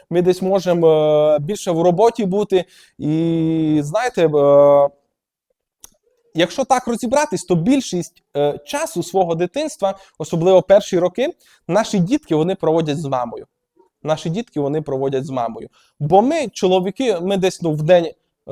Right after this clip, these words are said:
по роботі, десь ввечері ми приходимо і вже якби проводимо час з дітками.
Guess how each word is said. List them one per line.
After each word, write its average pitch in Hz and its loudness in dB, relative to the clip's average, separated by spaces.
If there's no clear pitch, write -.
по 196 0
роботі, 240 0
десь 180 -8
ввечері 185 -4
ми 175 -4
приходимо 151 -4
і 123 -10
вже 139 -8
якби 139 -6
проводимо 131 -4
час 127 -6
з 143 -12
дітками. 127 -8